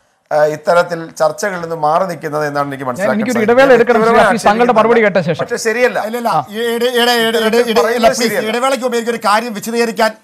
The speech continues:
Speaker 3: അല്ല, ഇടവേളയ്ക്ക് മുമ്പ് എനിക്കൊരു കാര്യം, പിന്നെ, വിശദീകരിക്കാനുള്ള സമയം തരണം.
Speaker 2: തന്നു.
Speaker 3: ഗോപീഷ്ണൻ,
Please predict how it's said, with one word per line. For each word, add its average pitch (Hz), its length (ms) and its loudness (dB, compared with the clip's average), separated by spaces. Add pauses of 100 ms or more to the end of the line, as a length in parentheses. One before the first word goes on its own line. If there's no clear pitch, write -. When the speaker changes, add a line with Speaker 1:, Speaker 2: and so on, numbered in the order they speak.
(400)
Speaker 3:
അല്ല, 196 300 2 (140)
ഇടവേളയ്ക്ക് 226 480 0
മുമ്പ് 220 140 -2
എനിക്കൊരു 214 280 -2
കാര്യം, 202 300 2 (160)
പിന്നെ, 190 160 -2
വിശദീകരിക്കാനുള്ള 190 600 -8
സമയം 170 240 -6
തരണം. 104 280 -10 (920)
Speaker 2:
തന്നു. 214 180 -2 (920)
Speaker 3:
ഗോപീഷ്ണൻ, 160 480 -4